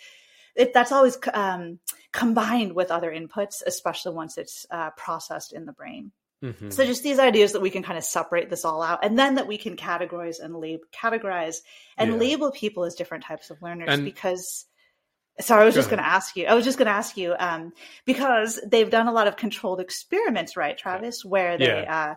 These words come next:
Speaker 1: yeah, where they'll take people who have been labeled as certain types of learners and then teach them in those specific learning styles. And what, what happens in these experiments?
Speaker 2: Nothing. <laughs>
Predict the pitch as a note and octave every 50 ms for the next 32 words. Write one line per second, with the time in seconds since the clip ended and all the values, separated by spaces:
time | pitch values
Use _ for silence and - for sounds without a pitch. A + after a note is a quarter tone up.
0 | - _ _ _ _ _ _ _ _ _ _ - G#3+ A3+ G3+ F#3 - - - -
1 | _ _ _ - A#3 C4 C4 C4 B3+ A#3+ B3 - G#3+ G#3+ G#3 G#3+ G#3 G#3+ - -
2 | B3+ A#3+ A3 G#3+ E3 A3 G3 F3+ G3 F3+ F3+ F3+ F3 E3+ F3 D#3+ E3+ E3+ - F#3+
3 | E3+ D3+ E3+ - D#3+ D#3+ D#3+ - - F#3 F3 E3+ D#3 - - E3+ E3+ G3+ A3+ B3+
4 | B3 A3+ G#3 F3+ F3+ F3+ - F#3 F3 F3 E3+ D3+ - - - G#3 G#3 - - -
5 | F3 D#3+ E3 E3 - E3+ E3+ E3 E3 D#3+ D#3+ D#3+ - - F3+ E3 - E3+ D#3 D#3+
6 | - D#3+ D#3+ D#3+ E3+ E3+ D#3+ D3+ - - C#3+ C#3+ D#3+ D#3+ - - - F#3 F3+ F3
7 | F3+ G#3 A3 A3 - - - F3+ G#3 G3 - - B3+ B4 A#4+ - - - - -
8 | - - F3+ E3+ F3 E3+ E3 D#3+ E3+ - - - - - - - - - B2 -
9 | - - - - - _ _ _ _ _ _ _ _ _ - C3+ D3+ D#3 D3 -
10 | - C3 A#2 A2 G2+ F2 - -